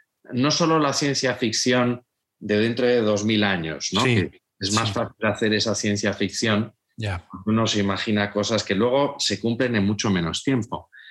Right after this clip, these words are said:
Speaker 1: Pero me gusta la ciencia ficción de dentro de cinco.
Speaker 2: Ya, ya,
Speaker 1: Eh,
Speaker 2: entiendo. Sí,
Speaker 1: eh,
Speaker 2: sí,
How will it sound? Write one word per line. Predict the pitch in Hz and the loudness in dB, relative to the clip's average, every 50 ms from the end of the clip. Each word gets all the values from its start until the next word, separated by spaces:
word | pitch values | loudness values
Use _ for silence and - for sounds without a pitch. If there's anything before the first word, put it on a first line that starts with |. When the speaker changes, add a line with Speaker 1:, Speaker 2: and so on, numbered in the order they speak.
| - - _ _ _ | -20 -20 _ _ _
Speaker 1:
Pero | 107 101 104 | 0 2 4
me | 107 107 107 | 4 4 4
gusta | 113 123 127 127 - - 147 143 139 139 - | 4 2 0 0 0 0 0 2 0 0 -2
la | - 110 | -2 -2
ciencia | 104 - 131 123 135 139 135 | 0 0 0 0 0 0 0
ficción | - 127 110 - - 131 127 | 0 -2 0 0 0 0 0
de | 123 117 | 2 2
dentro | 110 120 123 120 131 123 | 2 2 0 0 0 2
de | 117 107 101 | 2 2 2
cinco. | - - 110 104 95 87 - 73 73 76 - _ _ _ _ _ _ _ _ | 2 2 2 4 2 2 0 -4 -6 -8 -10 _ _ _ _ _ _ _ _
Speaker 2:
Ya, | 120 110 104 104 117 117 110 104 | -4 -2 0 2 2 2 2 2
ya, | 101 101 107 107 104 101 | 2 0 0 0 0 0
Speaker 1:
Eh, | 98 101 101 | 0 0 0
Speaker 2:
entiendo. | 98 95 95 95 90 85 82 80 - | 0 -2 -4 -6 -6 -6 -8 -12 -6
Sí, | - 107 107 | 0 2 4
Speaker 1:
eh, | 104 104 104 101 98 92 - | 4 6 4 4 2 0 -2
Speaker 2:
sí, | - - | -8 -20